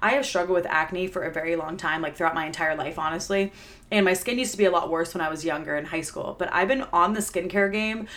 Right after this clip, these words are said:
before the skincare game was even, like, a thing, for real. I remember,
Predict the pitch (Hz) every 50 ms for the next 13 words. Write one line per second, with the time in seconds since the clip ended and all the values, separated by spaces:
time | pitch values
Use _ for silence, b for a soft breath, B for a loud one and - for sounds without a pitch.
0 | B B B 202 214 220 214 190 185 185 - 220 226 220 202 208 196 185 175 185
1 | 180 180 175 175 170 185 190 185 170 170 165 165 - - - - - - - -
2 | 185 170 165 - - - 175 - 110 - - b b b b - - 196 180 175
3 | 165 120 - - B B B B B B - 196 202 196 196 190 185 185 - -
4 | -